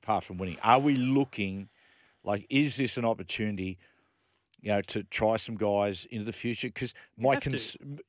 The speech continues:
Speaker 1: my concern is this,
Speaker 2: Mm.
Speaker 1: is that the continual dropping of players. Like, I'll give you an example, right? Young Stefano is a must. They must play him.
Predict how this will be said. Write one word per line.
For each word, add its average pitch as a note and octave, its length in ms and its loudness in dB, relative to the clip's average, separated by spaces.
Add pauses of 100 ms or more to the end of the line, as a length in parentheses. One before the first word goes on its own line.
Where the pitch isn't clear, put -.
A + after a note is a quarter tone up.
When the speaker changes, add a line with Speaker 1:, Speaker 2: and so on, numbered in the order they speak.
(260)
Speaker 1:
my D#3 200 6
concern C#3 440 0
is F#2+ 120 -4
this, G#2+ 300 -6 (200)
Speaker 2:
Mm. D3 220 -10 (140)
Speaker 1:
is A#2+ 220 0
that A#2 180 -2 (800)
the B2+ 160 -2
continual B2 640 -6
dropping G2 400 -4
of E2 120 -12
players. F2+ 380 -2
Like, F#2 100 -4
I'll A2 100 -2
give C#3 160 -2
you D#3 40 0
an B2+ 80 0
example, F2+ 480 -6
right? D#2+ 200 -8 (440)
Young D3+ 320 2
Stefano G#2 840 -4 (320)
is F#2 160 -8
a F2+ 40 -8
must. D#2+ 600 -12 (340)
They G#2 200 2
must G2+ 360 -2
play D#2+ 260 -10
him. C#2 100 -18